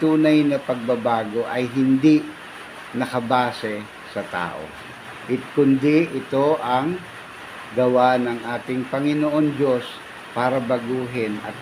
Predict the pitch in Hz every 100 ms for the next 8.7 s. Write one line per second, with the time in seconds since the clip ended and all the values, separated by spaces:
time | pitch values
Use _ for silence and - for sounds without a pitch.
0 | 113 123 131 143 - 127 104 101 98 110
1 | 107 113 113 113 110 107 - - - -
2 | 104 98 - 95 - - 117 160 - -
3 | - - 131 139 139 147 123 127 120 120
4 | 110 117 - 113 107 107 113 110 110 85
5 | 101 98 92 90 87 - - - - -
6 | - - 127 131 135 - 123 120 127 120
7 | 101 95 110 98 87 104 151 233 190 135
8 | - - - - 175 170 165